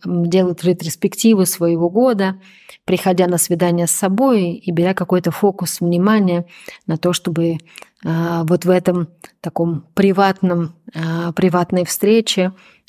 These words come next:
побыть, э, честными с собой, побыть открытыми, заметить какие-то моменты, которые в повседневности неизбежно ускользают от нас, не так видны, а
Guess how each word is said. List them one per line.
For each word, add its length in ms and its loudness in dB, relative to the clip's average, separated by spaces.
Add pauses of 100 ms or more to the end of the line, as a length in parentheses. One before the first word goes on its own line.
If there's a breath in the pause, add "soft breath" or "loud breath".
(100)
побыть, 680 0
э, 240 0
честными 560 -2
с 80 -6
собой, 420 -4
побыть 380 -10
открытыми, 640 -2
заметить 580 -4 (300 loud breath)
какие-то 400 0
моменты, 420 2
которые 520 -2 (300 loud breath)
в 60 -14
повседневности 760 0
неизбежно 800 -2 (340 loud breath)
ускользают 840 0
от 160 -2
нас, 260 -6
не 160 -2
так 380 -6
видны, 540 2 (100)
а 120 -2